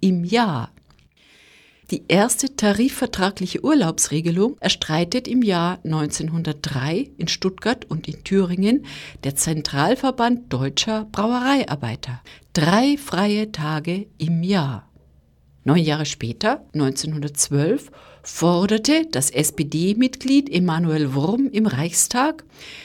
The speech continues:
„Wir verlangen, dass die Arbeiter Ferien bekommen. Urlaub mit voller Zahlung des Lohns.“ Emanuel Wurm spricht neben Urlaub auch von Ferien.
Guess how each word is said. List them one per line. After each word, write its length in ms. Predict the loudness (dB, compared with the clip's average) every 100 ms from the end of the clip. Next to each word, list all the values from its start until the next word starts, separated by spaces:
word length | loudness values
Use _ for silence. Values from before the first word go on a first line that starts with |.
| -18 0
„Wir 200 | 4 6
verlangen, 640 | 6 4 4 2 -2 -4
dass 220 | -2 -2
die 220 | -2 -6 2
Arbeiter 500 | 4 4 2 0 -4
Ferien 600 | -2 2 4 4 0 -4
bekommen. 520 | -4 -4 -2 -4 -10 -16 _ _ 4
Urlaub 560 | 6 6 4 2 -4 -8
mit 220 | -8 -6
voller 460 | 2 4 4 2
Zahlung 420 | 0 0 0 0 0
des 200 | 0 2
Lohns.“ 560 | 2 2 -2 -4 -6 _ _ _ _ _ -20 -20 -20 _ -2
Emanuel 560 | 2 4 2 0 2
Wurm 340 | 4 4 2 -2
spricht 560 | -6 -8 2 2 0 -14 -4
neben 240 | 0 0
Urlaub 600 | 2 2 2 4 2 0 -8
auch 360 | -6 -4 -4 -10
von 200 | -6 -6
Ferien. 720 | -2 2 2 2 -2 -6